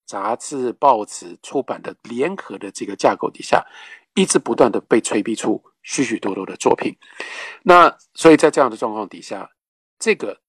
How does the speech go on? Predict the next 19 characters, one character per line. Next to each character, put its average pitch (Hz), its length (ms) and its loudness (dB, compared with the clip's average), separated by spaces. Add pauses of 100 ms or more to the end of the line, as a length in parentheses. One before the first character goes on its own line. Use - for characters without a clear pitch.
(120)
基 - 160 -10
本 151 160 -12
的 113 100 -12
典 101 240 -14
范， - 280 -4 (840)
过 185 180 8
去 - 160 -4
的 120 100 -4
十 - 200 -6
五 104 100 -4
年， 82 260 -16 (380)
这 131 140 0
个 117 40 4
基 135 160 -6
本 104 140 -8
的 90 80 -10
典 - 220 -10
范， - 240 -6 (220)
由 113 400 4